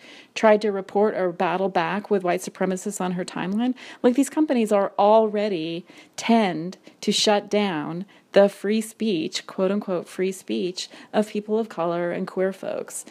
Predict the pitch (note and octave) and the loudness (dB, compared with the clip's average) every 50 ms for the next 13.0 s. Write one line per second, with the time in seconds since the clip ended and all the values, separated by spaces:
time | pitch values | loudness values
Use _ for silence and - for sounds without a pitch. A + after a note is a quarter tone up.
0 | - - - - - A#3 A3+ A3 A3 G#3 G#3 - - B3 C4 C#4 C#4+ B3 G#3 G3 | -20 -20 -18 -2 2 4 4 6 4 2 -2 -4 0 2 2 4 2 2 0 -2
1 | F#3+ F#3+ F#3 - - - G#3 G3+ G3+ G#3 G3+ G3+ G3 F#3+ F3+ F3+ F3 D#3+ E3 E3 | -4 -6 -6 -6 -4 -2 0 0 2 0 0 0 -2 -2 -2 -2 -4 -4 -4 -4
2 | D#3+ D#3+ E3+ - - F3+ F3+ E3 D#3+ E3 - - - E3 D#3 D#3 D3+ D#3+ D#3 _ | -2 -2 -4 -6 -4 -2 -2 -2 -2 -4 -6 -10 -6 -4 -4 -4 -4 -6 -8 _
3 | _ _ _ - F3 D#3+ D#3+ D#3+ - - - D#3 D#3 C#3+ D3 - - - - C#4 | _ _ _ -4 -4 -4 -4 -6 -8 -8 -4 -2 -2 -2 -2 -4 -4 -2 0 0
4 | - - - - - - F#3+ D#3+ - - - - - - - - - - - - | 0 0 -2 -4 -4 -4 -4 -4 -4 -6 -10 -10 -10 -12 -16 -18 -20 -18 -18 -20
5 | - _ - F3+ F3 - A3+ A3+ A#3 A3 - - - G#3+ G#3 G#3+ G#3+ - - G3 | -6 _ -2 -2 0 2 2 2 2 0 -2 0 2 2 2 2 0 -4 -4 -2
6 | F3+ E3+ F3 F3 - - - - - - _ - F#3 F#3+ F#3+ G3+ G#3+ G#3+ G#3 G3+ | -2 -2 -4 -6 -8 -12 -20 -20 -20 -10 _ 4 6 8 8 8 8 6 4 2
7 | G3 F#3+ F#3 F3 D#3+ D3+ D3 D3+ D#3+ - - - - - - - F3+ F3 E3+ F#3 | 0 0 0 -2 -4 -6 -6 -8 -10 -12 -16 -20 -20 -12 -6 -4 -2 0 2 2
8 | F#3 F3+ F3+ F3 - F#3 F3 - F3 E3+ D#3+ D#3 D#3+ E3 E3+ F3 E3+ E3+ D#3+ E3 | 2 2 0 -2 -4 -6 -2 0 0 2 2 0 -2 -4 -4 -4 -4 -4 -4 -6
9 | D#3+ - - F3 E3+ E3+ E3+ D#3+ D#3+ D#3+ - - - E3+ E3+ E3 E3+ E3+ F3 F#3 | -6 -2 0 0 2 2 0 -2 -4 -6 -10 -12 -8 -4 -2 0 0 2 2 2
10 | G3 F#3+ F#3+ F3+ F3+ E3+ - - E3+ - - - - E3 E3 D#3+ - E3+ D#3+ D#3 | 2 2 0 -4 -6 -8 -10 -12 -14 -14 -8 -4 -2 -2 -2 -4 -6 -8 -8 -8
11 | D#3+ - - - F3 E3 - E3 F3 E3+ E3 - - - - - - - - - | -8 -10 -8 -6 -4 -4 -2 -2 -2 -2 -2 -4 -6 -10 -16 -20 -20 -20 -20 -16
12 | - - G#3 A#3 A3+ G3 F3+ E3+ D#3+ D#3+ - - - - A#3+ A#3 A#3+ A#3+ A#3+ - | -4 2 4 4 6 6 4 2 -2 -4 -8 -4 0 2 2 2 2 0 -2 -6